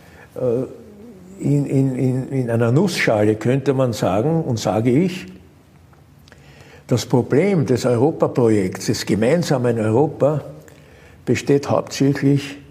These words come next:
in der Innenpolitik in den Mitgliedsländern. Weil in den Mitgliedsländern haben sich schrittweise politische Strömungen,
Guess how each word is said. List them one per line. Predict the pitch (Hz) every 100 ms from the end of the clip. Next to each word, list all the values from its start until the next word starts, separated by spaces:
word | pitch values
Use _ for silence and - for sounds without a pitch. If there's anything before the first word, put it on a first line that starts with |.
| - - - - - - - - _ - - -
in | 131
der | 120 -
Innenpolitik | 160 208 180 139 123 117 120 170 175
in | 160
den | 151 151
Mitgliedsländern. | 175 175 151 143 101 92 82 80 - - - _ - - - - - - -
Weil | 131 135
in | 180 208
den | 190 143
Mitgliedsländern | 160 - 175 - 131 113 104 131 185 190 -
haben | 127 135
sich | 156 165 151 -
schrittweise | - 131 180 143 131 135 156 165 156 - - - -
politische | 120 147 - 170 151
Strömungen, | 120 - 127 147 170 127 117 139 151